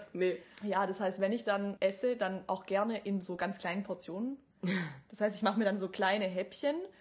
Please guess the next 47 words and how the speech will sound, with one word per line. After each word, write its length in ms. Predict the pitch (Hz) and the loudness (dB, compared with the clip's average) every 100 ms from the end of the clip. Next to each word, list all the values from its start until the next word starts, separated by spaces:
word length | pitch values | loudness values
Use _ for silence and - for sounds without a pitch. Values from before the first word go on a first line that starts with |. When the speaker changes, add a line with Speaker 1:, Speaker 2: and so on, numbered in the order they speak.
| - _ | -20 _
Speaker 1:
und 320 | 202 196 - | 0 0 -4
vorzugsweise 880 | - 240 302 - 226 196 185 202 240 | -4 0 0 0 -4 2 2 2 0
sitze 240 | 226 233 262 | -2 -2 0
ich 80 | |
da 200 | 202 196 | 4 4
nicht 200 | 196 226 | 4 4
<laughs> 220 | 262 - 202 | 4 4 2
an 120 | 190 | 2
einem 120 | 180 | -2
Tisch 280 | - 349 - | -4 -6 -4
und 120 | 190 | 0
esse 320 | - 247 277 | 2 2 0
wie 60 | 220 | -2
ein 80 | 196 | 0
normaler 340 | 208 196 190 | 2 2 2
Mensch, 220 | 196 302 | 0 -2
sondern 180 | - 202 | -2 0
wenn 100 | 202 | 0
ich 100 | 226 | 2
alleine 340 | 190 196 240 240 | 2 2 0 -2
bin, 220 | 226 302 - - - | -4 -6 -10 -20 -8
das 100 | 233 | -4
ist 140 | 294 294 | 0 0
auch 80 | |
eine 120 | 294 285 | 2 0
Single-Angewohnheit 800 | 294 302 - 202 175 180 180 - | 0 0 0 0 -2 -2 -4 -4
vielleicht, 280 | 185 175 | -2 -2
wenn 80 | 185 | 0
man 120 | 202 | 0
alleine 480 | 175 190 214 262 233 | 2 2 2 2 0
wohnt 300 | 240 262 269 | 0 0 -2
und 280 | 196 196 - _ - | -4 -6 -8 _ -10
Dinge 180 | 220 240 | -4 -2
macht, 260 | 226 233 226 | -2 -4 -8
die 80 | |
man 160 | 208 196 | -6 -4
sonst 300 | 196 220 - | -2 -4 -4
eben 320 | 208 202 202 - | -6 -4 -8 -8
in 120 | 208 190 | -8 -4
Gesellschaft 420 | 190 190 208 220 | -2 -2 -2 -6
nicht 160 | 262 | -8
tun 180 | - 196 | -6 -4
würde. 260 | 185 202 277 - - - | -2 -2 -2 -6 -20 -8
Und 140 | 208 208 | -2 -2
ich 180 | 208 - | -4 -4
sitze 360 | 202 233 247 | -4 -2 -2
gerne 480 | 220 214 240 247 | 2 2 2 -2